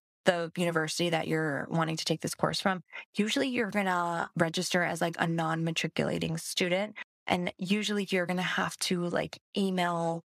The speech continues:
the nursing program people and kind of get permission. So even if you are looking online and you see these courses and it's, like, available to, like, nurse practitioner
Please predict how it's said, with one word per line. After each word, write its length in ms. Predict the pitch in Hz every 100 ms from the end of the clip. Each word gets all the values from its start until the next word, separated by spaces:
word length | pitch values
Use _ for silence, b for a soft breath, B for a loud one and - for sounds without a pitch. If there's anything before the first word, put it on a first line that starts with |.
| -
the 100 | 180
nursing 640 | 165 165 156 - 170 160 -
program 880 | - 170 156 165 160 160 156 160 - -
people 380 | 196 165 160 165 B B -
and 520 | 175 165 165 160 - -
kind 160 | - 180
of 60 |
get 180 | 170 -
permission. 720 | - 175 170 294 294 302 302 - -
So 520 | - - - 220 226 -
even 460 | 233 269 339 349 - _ - -
if 460 | 208 196 - - -
you 320 | 185 180 190 185
are 140 | 185
looking 320 | 180 180 196
online 340 | - 175 165 165
and 80 |
you 100 | 170
see 140 | 165 180
these 180 | 170 -
courses 360 | 160 151 160
and 100 | 160
it's, 140 | 160 175
like, 120 | -
available 520 | 190 175 175 170 165 160
to, 140 | 175
like, 200 | 170 160
nurse 220 | 165 165
practitioner 720 | - 165 170 - 170 165 165